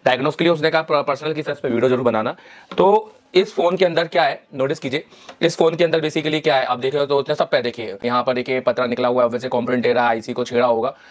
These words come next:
और यहाँ की आईसीओ पर भी आप देख सकते हैं थोड़ा बहुत काम हुआ है या फिर, और यहाँ पे भी देखिए तो power आईसी पर को भी revolve किया होगा maybe, अगर हम यहाँ पे, और यहाँ पे पता चल जाएगा कि revolve किया है कि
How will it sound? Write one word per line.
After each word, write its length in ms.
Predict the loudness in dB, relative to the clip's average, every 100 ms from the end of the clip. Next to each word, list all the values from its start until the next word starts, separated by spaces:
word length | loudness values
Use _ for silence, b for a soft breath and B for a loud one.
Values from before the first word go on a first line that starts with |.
| B 2
और 220 | 2 2
यहाँ 300 | 0 -2 -2
की 120 | 0
आईसीओ 340 | 0 0 -2 -2
पर 120 | 0
भी 120 | 0
आप 120 | 0
देख 160 | 0 -6
सकते 180 | -4 -2
हैं 80 |
थोड़ा 140 | 0 0
बहुत 160 | 0
काम 200 | -2 0
हुआ 200 | 2 2
है 80 | 4
या 100 | 2
फिर, 180 | 0 -6 B B B B
और 280 | 0 2 2
यहाँ 180 | 2 0
पे 80 | 0
भी 60 |
देखिए 200 | -2 -2
तो 140 | -2 0
power 260 | 0 2
आईसी 220 | 0 -2 -4
पर 100 | -2
को 140 | -2
भी 120 | -2
revolve 300 | 0 2 0
किया 200 | 0 0
होगा 260 | 2 0 -2
maybe, 240 | -4 -6 -8 _ _ _ _ -20 -20 -8 0
अगर 220 | 2 4
हम 100 | 4
यहाँ 160 | 2 2
पे, 160 | -2 -4 _ _ _
और 160 | 0 2
यहाँ 100 | 2
पे 60 | 0
पता 180 | 0 -2
चल 120 | 0
जाएगा 220 | 0 0
कि 120 | -2
revolve 280 | -2 0 0
किया 240 | 0 0 0
है 140 | -2
कि 100 | -8